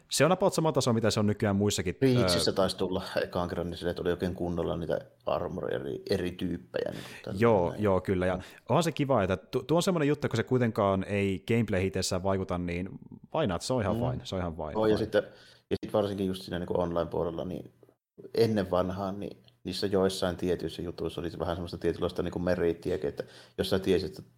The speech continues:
Speaker 2: jos sä näet jollain tyypillä vaikka jonkun tietyn tälleen näin niinku itemin, sä tiesit, että okei, tolla on niinku tyyliin vaikka <laughs> tuhat tappoa tai jotain tämmöistä
Speaker 1: Mm.
Speaker 2: tälleen näin, niinku, niin.
Speaker 1: Jep,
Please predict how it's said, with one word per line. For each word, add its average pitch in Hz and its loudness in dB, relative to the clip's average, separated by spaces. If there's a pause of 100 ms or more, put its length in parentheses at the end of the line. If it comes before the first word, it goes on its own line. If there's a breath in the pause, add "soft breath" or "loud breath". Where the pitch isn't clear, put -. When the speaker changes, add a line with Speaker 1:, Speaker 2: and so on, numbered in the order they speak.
(260)
Speaker 2:
jos - 0
sä 101 4
näet 98 2
jollain 90 2
tyypillä 85 2
vaikka 80 -2
jonkun 80 -4
tietyn 82 -4
tälleen 69 -2
näin 67 -6
niinku - -6
itemin, 78 -2
sä 78 0
tiesit, - -6
että 76 -2
okei, 73 0
tolla 82 -2
on 80 -4
niinku - -8 (320 loud breath)
tyyliin - -4
vaikka - -4 (180)
<laughs> - -4
tuhat - 4
tappoa - -2
tai - -2
jotain - -2
tämmöistä - -6
Speaker 1:
Mm. - -12 (200)
Speaker 2:
tälleen 64 -10
näin, - -16 (120)
niinku, - -16 (100)
niin. 92 -6 (240)
Speaker 1:
Jep, 92 -4